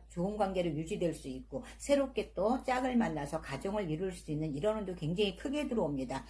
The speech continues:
인연의 복이 굉장히 강하게 들어오고 내가 조금 안정을 찾아갈 수 있는 이런 해예요. 내가 그전에는 그렇게 열심히 하고 힘들게 했어도 나한테 돌아오는 거는, 어, 인광보라고 사-, 사람들한테 열심히 베풀었어도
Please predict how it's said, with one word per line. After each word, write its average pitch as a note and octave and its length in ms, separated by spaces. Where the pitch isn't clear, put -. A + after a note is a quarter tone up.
인연의 A#3+ 500
복이 A3 280
굉장히 G3 360
강하게 F#3 500
들어오고 D#3+ 560
내가 F3 280
조금 B3+ 320
안정을 C#4 480
찾아갈 A#3 420
수 E3+ 140
있는 D#3+ 280
이런 F3+ 240
해예요. D#3 340
내가 G#3+ 320
그전에는 G3+ 500
그렇게 A3+ 280
열심히 G#3+ 460
하고 F3+ 180
힘들게 C#4 500
했어도 D#3 560
나한테 F#3+ 360
돌아오는 A3 520
거는, D#3+ 380
어, E3 160
인광보라고 E3 720
사-, A3+ 240
사람들한테 C4 560
열심히 G3+ 380
베풀었어도 G3 880